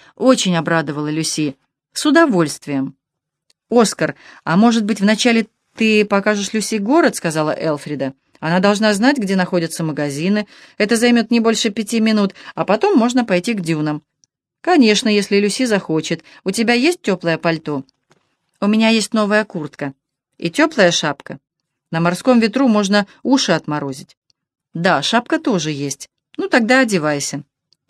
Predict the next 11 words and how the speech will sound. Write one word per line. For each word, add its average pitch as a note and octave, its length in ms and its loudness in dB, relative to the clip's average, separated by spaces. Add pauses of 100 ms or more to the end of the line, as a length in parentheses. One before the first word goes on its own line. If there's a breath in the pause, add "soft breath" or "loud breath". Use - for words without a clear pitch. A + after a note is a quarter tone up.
(320)
"Может D3+ 360 -8
быть, D#3 180 -6
я E3 100 0
помогу D#3+ 380 -4
убрать D#3 320 0
со - 80 -8
стола?" — A3 320 0
сказала D3 380 -2
Люси. C#3 420 -6 (720 loud breath)
Элфрида E3 420 0
засмеялась. D#3+ 680 0